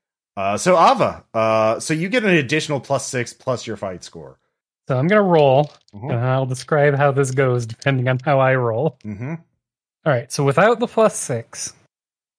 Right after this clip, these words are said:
Speaker 2: I rolled a zero, so I get a five, 'cause I got the plus two to fight
Speaker 1: Okay.
Speaker 2: with any enhanced individual.
Speaker 1: Mm-hmm. So he gets a six
Speaker 2: And
Speaker 1: on his native defense roll. So, yeah.
Speaker 2: Yep. And then I get another six on top of that?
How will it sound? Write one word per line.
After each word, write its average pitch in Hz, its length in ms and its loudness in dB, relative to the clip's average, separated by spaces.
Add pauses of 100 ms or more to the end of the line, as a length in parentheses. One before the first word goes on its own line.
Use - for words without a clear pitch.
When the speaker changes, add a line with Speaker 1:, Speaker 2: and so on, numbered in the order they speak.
(120)
Speaker 2:
I - 60 -2
rolled 156 260 4
a 147 40 -4
zero, 143 320 2
so 127 180 -2
I 120 100 2
get 117 140 -2
a 117 40 2
five, 95 640 -12
'cause 117 200 -6
I 107 80 -2
got 107 220 -4
the 110 140 0
plus - 340 -2
two 131 160 -2
to 120 80 -2
fight 113 380 0 (320)
Speaker 1:
Okay. 143 100 2
Speaker 2:
with 110 160 2
any 110 220 2
enhanced 113 420 0
individual. 104 640 -2 (320)
Speaker 1:
Mm-hmm. 185 300 -4
So - 140 -8
he 170 140 -2
gets 180 160 0
a 170 40 -2
six 139 440 2
Speaker 2:
And 123 240 2
Speaker 1:
on 117 160 0
his 104 160 -6
native 107 260 -4
defense 92 400 -10
roll. 80 200 -18 (140)
So, 92 100 -12
yeah. 92 280 -6 (580)
Speaker 2:
Yep. 123 200 0 (340)
And 131 160 2
then 120 80 4
I 123 80 2
get 127 140 0
another 127 260 2
six - 280 -4
on 127 120 0
top 127 240 -2
of 175 60 -4
that? 214 320 0